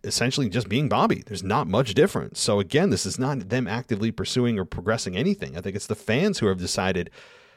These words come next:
that we're gonna start cheering this guy now. So it's gonna be interesting to see if it, again, if it continues city to city is very different,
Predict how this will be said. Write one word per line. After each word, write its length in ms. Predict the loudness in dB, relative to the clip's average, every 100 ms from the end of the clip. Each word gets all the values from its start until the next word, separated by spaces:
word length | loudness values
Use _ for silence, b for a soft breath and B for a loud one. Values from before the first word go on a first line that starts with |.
| B
that 240 | -2 -2 0
we're 180 | 0 2
gonna 160 | 0
start 240 | 2 0 2
cheering 300 | 2 2 0
this 140 | -2
guy 180 | -2 -2
now. 160 | -4
So 120 | -4 -4
it's 80 | -2
gonna 100 | 0
be 120 | 0
interesting 360 | -2 -4 -4
to 60 | -4
see 240 | -2 -2
if 100 | -2
it, 160 | -4 -8
again, 240 | -4 -2
if 100 | -4
it 60 | -10
continues 540 | -8 0 4 6 6 4
city 320 | 4 6 6
to 100 | 4
city 380 | 4 4 4 0
is 120 | 2
very 220 | 2 4
different, 420 | 2 2 0 -2